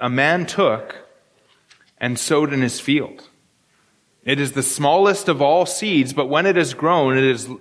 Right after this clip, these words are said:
larger than all the garden plants and becomes a tree, so that the birds of the air come and make nests in its branches." He told them another parable. "The kingdom of heaven is like leaven that a woman took and hid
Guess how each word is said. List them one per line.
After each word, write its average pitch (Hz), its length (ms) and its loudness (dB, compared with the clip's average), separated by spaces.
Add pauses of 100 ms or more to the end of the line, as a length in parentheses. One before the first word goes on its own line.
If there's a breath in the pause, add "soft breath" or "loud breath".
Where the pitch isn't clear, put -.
(120)
larger 131 640 2
than 127 160 0
all 135 300 2
the 170 100 -2
garden 131 420 0
plants 110 640 -4
and 120 180 -4
becomes 139 440 -4
a 127 80 -4
tree, 117 680 -4 (640 loud breath)
so - 220 -6
that 131 160 -2
the 131 80 -4
birds 165 360 0
of 165 120 -2
the 160 180 2
air 123 220 2
come 120 600 -2 (120)
and 117 220 -4
make 120 180 0
nests 127 340 0
in 123 100 -4
its 107 140 -6
branches." - 680 -8 (720)
He 123 100 -8
told 117 240 -4
them 127 100 0
another 151 280 0
parable. 101 420 -8 (400)
"The 123 100 -4
kingdom 160 360 0
of 156 120 -2
heaven 160 580 -2 (200)
is 120 200 -4
like 127 240 0
leaven 139 400 0
that 127 120 2
a 123 60 0
woman 147 320 -2
took 147 340 0
and 131 120 -2
hid 127 520 0